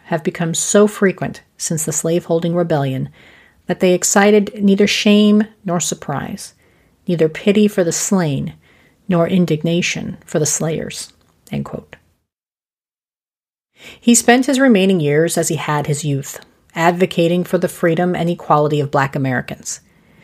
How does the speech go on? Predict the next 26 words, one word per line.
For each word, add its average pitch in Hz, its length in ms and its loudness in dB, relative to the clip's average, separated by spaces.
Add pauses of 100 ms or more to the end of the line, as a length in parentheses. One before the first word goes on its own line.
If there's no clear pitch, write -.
(200)
Still 170 300 4
going 175 380 4
out 170 260 4
on 170 140 0
the 190 80 2
lecture 156 320 -2
circuit 151 360 -4
despite 170 500 -2
his 156 180 -2
advanced 139 520 -2
age, 139 480 -6 (140)
Douglass 151 480 2
was 156 140 2
preparing 185 480 2
for 180 160 2
a 170 40 0
speech 160 540 0
to 160 100 -6
the 156 80 -4
National 160 440 0
Council 180 480 0
of 160 120 -2
Women 139 360 -2 (280)
on 147 120 -2
February 214 420 2
twentieth, 151 480 -6